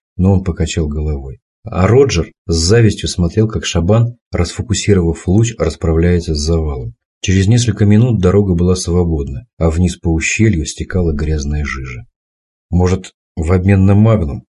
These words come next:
с надеждой спросил Роджер. Снимая хитины, поторговались. В придачу Шабан получил флакон с пенящейся жидкостью.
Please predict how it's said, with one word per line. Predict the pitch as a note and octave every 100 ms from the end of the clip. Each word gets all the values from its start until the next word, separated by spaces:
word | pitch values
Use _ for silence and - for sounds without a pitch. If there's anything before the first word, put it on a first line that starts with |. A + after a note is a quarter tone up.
| _
с | -
надеждой | F2+ F2 D#2 C#2+ C#2
спросил | - D2+ - D2+ D2+
Роджер. | C#2 C2 A#1+ _ _ _ _
Снимая | - - G#2+ A#2 A2+
хитины, | G#2 G#2+ - C3+ A#2
поторговались. | F#2+ F#2 F2+ F2+ C#2 A#1+ A#1 - _ _ -
В |
придачу | F#2+ F#2+ C#3+ C#3+
Шабан | F#2 F2 F2+ B2
получил | A#2+ E2+ D#2+ A2 G#2+
флакон | - A#2+ - G#2+
с | G2+
пенящейся | - E2+ E2+ D#2+ E2 - C#2
жидкостью. | C2 - - - -